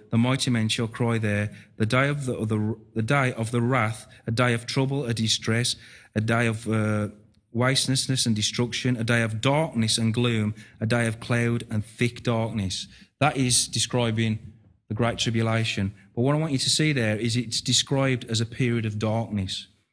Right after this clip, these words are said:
And we also know from Joel chapter two, when the,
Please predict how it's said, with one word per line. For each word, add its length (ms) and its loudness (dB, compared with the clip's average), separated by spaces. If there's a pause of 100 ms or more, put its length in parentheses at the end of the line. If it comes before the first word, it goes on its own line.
(600)
And 100 4
we 60 4
also 320 4
know 200 2
from 240 0
Joel 600 0 (480)
chapter 320 -2
two, 440 2 (220)
when 160 2
the, 240 0